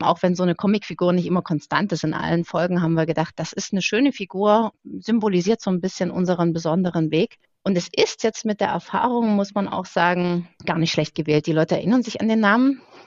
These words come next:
Und es ist tatsächlich auch so, dass man sagen kann, dass es ein kleines bisschen auch polarisiert. Nicht alle mögen den Namen, aber viele mögen den Namen. Und das ist natürlich auch immer mal ein ganz schöner Anlass, wenn man sich einfach im Einstieg kurz unterhalten will,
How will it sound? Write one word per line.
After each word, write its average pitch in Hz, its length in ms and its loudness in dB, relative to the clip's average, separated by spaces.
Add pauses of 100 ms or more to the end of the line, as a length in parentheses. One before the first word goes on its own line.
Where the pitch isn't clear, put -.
(880)
Und 202 640 0 (420)
es 190 160 -2
ist - 220 -2
tatsächlich 208 460 2
auch 190 160 -2
so, 214 500 -2 (120)
dass - 200 -2
man 185 240 2
sagen 190 380 -2
kann, 185 460 0
dass - 180 -8
es 190 140 -6
ein 185 140 -2
kleines 254 360 2
bisschen 220 480 0
auch 190 240 0
polarisiert. 180 880 2 (460)
Nicht - 220 0
alle 175 160 4
mögen 262 320 4
den 240 180 2
Namen, 214 260 4
aber 170 200 0
viele 208 340 2
mögen 160 380 2
den 151 160 -2
Namen. 147 420 -6
Und 156 160 -4
das 165 160 -2
ist 165 100 -8
natürlich 165 300 -6
auch 165 80 -10
immer 160 160 0
mal 151 240 -2 (180)
ein - 140 -14
ganz 165 220 -2
schöner 165 320 -4
Anlass, 165 580 -2
wenn 165 140 -2
man 160 160 0
sich - 160 -14
einfach 165 240 -8
im 156 100 -4
Einstieg 156 360 -6
kurz - 200 -10
unterhalten 156 540 -4
will, 156 160 -2